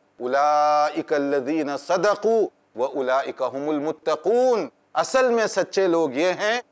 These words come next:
جن میں یہ، یہ کوالٹیز پائی جاتی ہیں، ان کا ایمان مضبوط، ان کا عمل درست، ان کے معاملات ٹھیک اور ان کے اخلاق اور کردار بلند،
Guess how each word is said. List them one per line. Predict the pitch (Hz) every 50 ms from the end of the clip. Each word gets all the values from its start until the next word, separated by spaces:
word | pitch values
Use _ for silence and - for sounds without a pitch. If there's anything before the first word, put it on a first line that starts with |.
| _ _ _
جن | 123 175 220
میں | 220 214 208 196
یہ، | 185 160 160 180
یہ | 175 175 170 156
کوالٹیز | - 151 151 151 147 143 131 - 175 240 226 - -
پائی | 165 165 160 156
جاتی | 139 151 143 135 - - 120 123
ہیں، | 120 107 95 - _ _ _
ان | 131 160 170
کا | 165 180
ایمان | 175 175 180 175 180 180 190 214 214
مضبوط، | 208 202 196 175 151 185 233 226 - - - _ _ _ _
ان | 127 170 180
کا | 170 180 170 160
عمل | - 160 165 190 226 233 214 175
درست، | 220 240 254 226 - - - _ _ _ _
ان | 127 156 175
کے | 170 202 196
معاملات | 185 175 175 175 175 180 180 180 180 190 208 226 233 233 233
ٹھیک | - - 233 247 214 - _ _ _ _ _ _
اور | 143 151 170 175 156
ان | 156 156 147
کے | - 143 135 -
اخلاق | - 143 - - 123 135 147 151 147 - 135
اور | 127 120
کردار | 117 - 117 110 87 107 127 147 151 117 - -
بلند، | 143 175 190 196 170 131 101